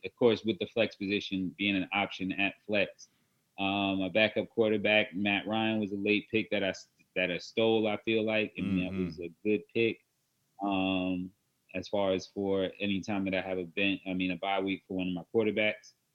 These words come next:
Speaker 1: Um, I'm content with my running backs as well. Uh, I've got Jacobs from the Raiders and then Aaron Jones, uh, from the Packers. Uh, the receivers slot is probably where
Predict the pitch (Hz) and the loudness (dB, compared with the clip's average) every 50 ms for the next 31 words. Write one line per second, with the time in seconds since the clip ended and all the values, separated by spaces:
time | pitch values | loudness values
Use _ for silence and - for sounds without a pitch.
0 | _ _ _ _ _ _ _ _ _ _ _ 107 107 107 110 110 110 110 110 113 | _ _ _ _ _ _ _ _ _ _ _ 0 4 4 4 4 4 4 4 4
1 | 110 110 113 101 - _ - 120 117 - 156 151 147 139 143 139 135 135 135 143 | 4 2 2 0 0 _ 2 2 2 4 4 6 6 8 8 8 8 8 8 8
2 | 143 143 135 131 135 131 127 - - 117 110 117 135 131 127 110 92 80 - _ | 8 8 8 8 6 4 4 2 -2 -4 0 2 4 6 6 6 4 2 -2 _
3 | _ _ - 95 92 90 90 90 87 82 _ _ - 92 90 104 101 92 90 104 | _ _ -6 -4 -2 -2 -2 -4 -6 -8 _ _ -10 -2 0 0 0 2 4 4
4 | 107 104 98 107 92 - - 107 98 98 95 95 104 104 110 107 107 107 104 104 | 4 4 4 0 -2 -2 -2 -2 0 0 0 0 2 4 4 4 4 4 2 2
5 | 101 101 98 92 92 92 90 90 87 90 95 98 98 95 92 87 82 98 98 95 | 0 -2 -2 0 0 0 -2 -2 -2 -2 -2 0 0 0 0 0 0 -2 -2 0
6 | 90 90 90 90 - - _ _ _ _ _ _ _ _ _ - 87 87 85 87 | -2 -2 -4 -4 -6 -10 _ _ _ _ _ _ _ _ _ -20 -16 -10 -8 -6
7 | 90 87 85 82 - _ 95 98 92 90 87 82 - 107 98 95 92 - 90 85 | -6 -6 -6 -10 -10 _ -4 -2 -2 -2 -2 -4 -4 -2 -2 -2 -2 -2 -4 -6
8 | 85 87 - _ _ _ _ _ _ _ _ _ _ - 87 87 85 82 85 85 | -8 -10 -16 _ _ _ _ _ _ _ _ _ _ -8 -6 -4 -4 -4 -6 -8
9 | 78 - - _ _ _ _ _ - 95 95 92 95 90 98 101 - - 123 123 | -10 -14 -18 _ _ _ _ _ -4 -2 0 0 0 0 -2 -2 0 2 2 4
10 | 117 117 113 110 - - - - - - - 110 110 110 110 101 - - _ - | 4 4 2 0 -2 -8 -14 -16 -8 -4 0 2 2 2 2 0 -2 -4 _ 0
11 | 110 107 104 104 101 104 104 104 101 101 98 | 2 2 2 2 2 2 2 2 0 0 -4